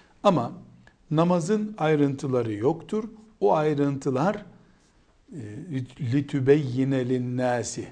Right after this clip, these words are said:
مَا نُزِّلَ اِلَيْهِمْ. Kendilerine, kendilerine indirileni insanlara beyan edesin. Beyan etmek, açıklamak. Beyan edesin diye Kur'an'ı sana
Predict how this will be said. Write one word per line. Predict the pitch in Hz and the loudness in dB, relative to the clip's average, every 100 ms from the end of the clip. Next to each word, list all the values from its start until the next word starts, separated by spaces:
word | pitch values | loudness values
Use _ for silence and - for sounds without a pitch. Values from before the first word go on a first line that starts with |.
| - 120 | -10 -4
مَا | 127 123 120 | 0 0 -2
نُزِّلَ | 117 104 113 117 117 113 | -4 -6 -6 -2 -2 -2
اِلَيْهِمْ. | 113 110 101 107 80 - - _ _ _ _ _ _ _ - | -2 -2 -4 -10 -14 -20 -20 _ _ _ _ _ _ _ -8
Kendilerine, | 117 120 127 127 135 151 170 - - - - | -4 0 0 2 2 2 -2 -10 -20 -20 -6
kendilerine | 120 123 127 127 127 127 151 - | -4 -2 -2 0 2 0 -2 -2
indirileni | 127 131 123 127 127 131 127 202 - - - - | -4 -2 -2 -2 0 0 0 -4 -8 -18 -12 -4
insanlara | 143 139 135 135 131 127 131 175 135 113 | -2 -2 -2 -2 -2 -2 0 0 0 4
beyan | 131 131 156 185 170 151 | 6 8 6 4 0 -2
edesin. | 131 127 - 117 95 - - _ _ _ _ _ _ _ _ 123 | 0 -2 -2 -8 -10 -16 -20 _ _ _ _ _ _ _ _ -2
Beyan | 120 127 117 | 0 0 -2
etmek, | 110 185 202 | -6 -8 -8
açıklamak. | 147 117 - 127 117 95 - - _ _ _ _ - | -8 -10 -8 -6 -4 -6 -10 -20 _ _ _ _ 2
Beyan | 135 135 175 170 147 | 6 6 4 2 2
edesin | 139 131 135 131 196 175 131 120 | 0 2 0 0 -2 0 -2 -4
diye | 135 127 123 95 - - _ _ _ _ - | -2 4 4 2 -10 -20 _ _ _ _ -4
Kur'an'ı | 127 123 - 127 117 117 117 | -2 -2 -4 -2 -2 -2 -6
sana | - 113 117 113 | -6 -4 -4 -6